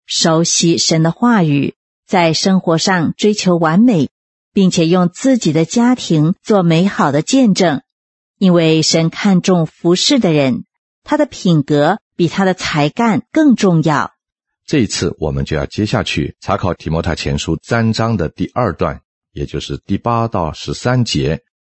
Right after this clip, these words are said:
Speaker 2: 关于教会另外一种领袖，就是执事的资格。
Speaker 1: 牧师啊，在我们还没有往下念以前，让我们也先把执事这个名词解释一下吧。
Speaker 2: 好的。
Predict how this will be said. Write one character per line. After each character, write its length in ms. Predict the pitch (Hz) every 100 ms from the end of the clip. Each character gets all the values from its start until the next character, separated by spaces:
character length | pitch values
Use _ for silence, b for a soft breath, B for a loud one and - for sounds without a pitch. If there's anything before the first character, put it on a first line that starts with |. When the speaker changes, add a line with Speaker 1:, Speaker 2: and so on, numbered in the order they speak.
| _ -
Speaker 2:
关 180 | 82
于 140 | 73 67
教 240 | - 90
会 240 | 76 85 71
另 260 | 107 127
外 160 | 101 82
一 80 | 87
种 240 | 80 85
领 240 | 85 65
袖， 300 | - 123 117 - _ _ _
就 120 | 76
是 220 | - 69
执 320 | 65 - 76
事 260 | 92 - 127
的 140 | 76
资 220 | 71 - 135
格。 320 | 73 76 - _ _ _ _ _ _ _
Speaker 1:
牧 160 | 202 202
师 220 | - 196
啊， 220 | 175 139 - _
在 160 | 208 190
我 100 | 160
们 100 | 160
还 200 | 175 170
没 80 |
有 120 | 185 190
往 200 | 165 143
下 200 | 190 180
念 280 | 214 226
以 60 | 165
前， 400 | 123 165 156 165 - _
让 220 | - 185
我 100 | 160
们 140 | 156 165
也 220 | 165 151
先 320 | - 202 190
把 240 | 180 156 147
执 320 | - 156 170
事 420 | - - 269 196
这 160 | - 202
个 120 | 180
名 260 | 160 156
词 320 | 214 - 175 190
解 320 | - 196 151
释 180 | - 262
一 120 | 226
下 260 | - 170 139
吧。 220 | 135 - _
Speaker 2:
好 260 | _ - 65
的。 220 | 85 -